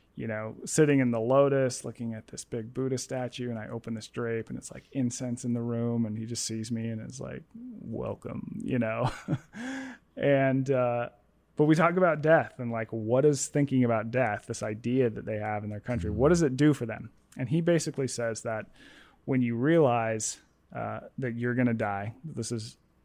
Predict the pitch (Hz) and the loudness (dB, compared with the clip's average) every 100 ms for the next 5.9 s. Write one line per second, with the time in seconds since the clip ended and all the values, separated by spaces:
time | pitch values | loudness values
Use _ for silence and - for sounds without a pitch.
0 | _ 143 123 113 110 107 104 107 131 127 | _ -2 0 0 -2 -4 -6 -4 -4 -2
1 | 127 127 120 113 107 107 110 117 135 123 | -2 0 0 0 -2 -6 -8 -8 -4 4
2 | 135 127 135 123 113 107 113 107 113 - | 4 4 0 -2 -2 -4 -6 -8 -12 -16
3 | - _ _ _ - _ _ - 131 143 | -20 _ _ _ -20 _ _ 0 6 8
4 | 151 170 160 151 - _ _ _ - - | 8 8 8 6 2 _ _ _ -8 -2
5 | 131 131 120 - - 120 113 113 113 | 0 2 0 -2 -6 -6 -4 -6 -8